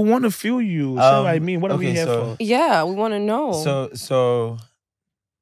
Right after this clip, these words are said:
Speaker 2: I grew up
Speaker 1: <laughs>
Speaker 2: in, um, around Bagada,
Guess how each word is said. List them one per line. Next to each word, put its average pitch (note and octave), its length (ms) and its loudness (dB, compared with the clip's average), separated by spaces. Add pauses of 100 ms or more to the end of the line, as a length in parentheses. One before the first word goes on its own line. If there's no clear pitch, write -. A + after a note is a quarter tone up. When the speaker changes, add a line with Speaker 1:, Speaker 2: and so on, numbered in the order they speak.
Speaker 2:
I A2 80 -4
grew C3 280 -2
up B2+ 180 4
Speaker 1:
<laughs> - 100 -4
Speaker 2:
in, G#2 260 -4
um, F#2 520 -8 (500)
around A2 460 -4 (180)
Bagada, F2 460 -8